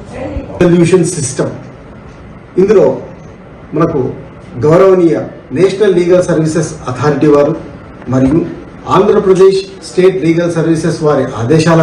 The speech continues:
మేరకు ఈ నెల పదమూడవ తారీఖున, అంటే రెండవ శనివారం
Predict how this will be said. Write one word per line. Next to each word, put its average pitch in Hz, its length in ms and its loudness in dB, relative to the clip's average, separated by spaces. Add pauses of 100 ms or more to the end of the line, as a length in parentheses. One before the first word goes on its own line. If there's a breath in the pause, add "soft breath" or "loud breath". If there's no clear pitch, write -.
(120)
మేరకు 151 320 2 (1080)
ఈ 190 140 4
నెల 170 140 0 (880)
పదమూడవ 190 580 2
తారీఖున, 131 340 -8 (180)
అంటే 156 180 0 (200)
రెండవ 220 380 4
శనివారం 165 520 0